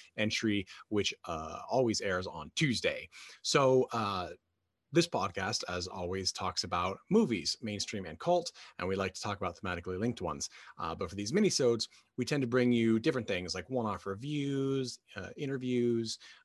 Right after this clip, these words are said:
um, product reviews that are related to cult and classic films. Uh, in this case, it's gonna be a movie review, and we're talking about, uh, what has turned out to be quite a big movie, uh, worldwide, Demon Slayer Mugen Train. Now,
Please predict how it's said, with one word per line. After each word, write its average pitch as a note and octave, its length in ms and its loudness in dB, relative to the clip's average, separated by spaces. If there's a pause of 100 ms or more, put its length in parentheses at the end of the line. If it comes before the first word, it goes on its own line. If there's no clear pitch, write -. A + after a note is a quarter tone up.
(100)
um, F2 320 -14
product G#2+ 380 0
reviews G2+ 420 -4
that F#2+ 80 -4
are F#2 80 0
related F#2 480 0
to F2+ 160 -6 (320)
cult F2+ 160 -2
and F#2 100 -6
classic - 360 -2
films. F2+ 360 -4 (380)
Uh, F2+ 240 -2
in G#2+ 140 2
this A3 160 4
case, A#2+ 320 2
it's - 160 -8
gonna A#2 140 0
be G#2 100 2
a G#2+ 40 4
movie D#3+ 260 4
review, G2+ 400 4
and A2 140 -4
we're A3 120 0
talking A2 500 -2
about, F2+ 500 -2 (320)
uh, D2 240 -10 (140)
what A#2 220 -4
has A2+ 80 0
turned C#3+ 200 0
out B2 120 0
to - 80 -10
be A2+ 80 -4
quite F3 340 2
a C#3 40 0
big A2 180 0
movie, G2 440 -2 (380)
uh, E2 380 -10
worldwide, F#2+ 800 2 (100)
Demon D#3 300 2
Slayer A#2+ 500 2
Mugen F2 420 -6
Train. D#2+ 380 -6
Now, F2+ 220 0